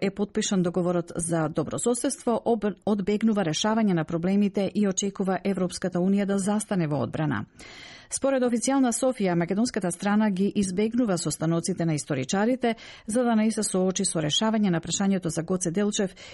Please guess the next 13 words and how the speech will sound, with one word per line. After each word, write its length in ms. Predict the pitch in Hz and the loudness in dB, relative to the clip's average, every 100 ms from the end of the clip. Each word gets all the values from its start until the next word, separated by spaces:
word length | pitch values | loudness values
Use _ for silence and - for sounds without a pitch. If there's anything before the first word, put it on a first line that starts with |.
| - | -8
и 80 | - | -2
со 120 | 240 | -2
тоа 220 | 220 202 170 | 0 0 0
покажува 520 | 151 160 180 262 262 | -2 -2 0 0 0
дека 280 | 208 202 208 | 0 -2 -2
официјално 560 | 233 233 233 214 196 196 | 0 -2 -2 0 2 0
Скопје 380 | 196 - 180 190 | -2 -4 -2 2
нема 260 | 185 190 180 | 2 4 2
желба 360 | 180 208 180 | 2 2 0
да 100 | 151 | 0
води 300 | 151 160 165 - | 0 0 0 0
искрен 400 | 190 - 214 202 | -2 0 2 2
диалог. 480 | 170 131 76 - | 2 0 -2 -6